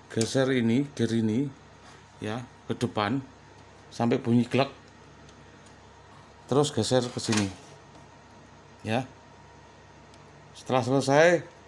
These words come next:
kembalikan lagi. Jadi seperti itu cara manualnya ya. Semoga videonya ini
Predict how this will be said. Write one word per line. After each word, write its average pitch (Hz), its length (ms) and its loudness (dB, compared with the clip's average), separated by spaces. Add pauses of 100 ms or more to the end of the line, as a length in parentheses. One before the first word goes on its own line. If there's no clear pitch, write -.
(320)
kembalikan 104 400 -2
lagi. 98 240 -8 (1700)
Jadi 131 240 2
seperti 143 400 0
itu 170 240 0
cara 135 480 4
manualnya 135 720 2 (160)
ya. 135 160 0
Semoga 123 640 -2 (560)
videonya 117 720 -2
ini 123 240 -2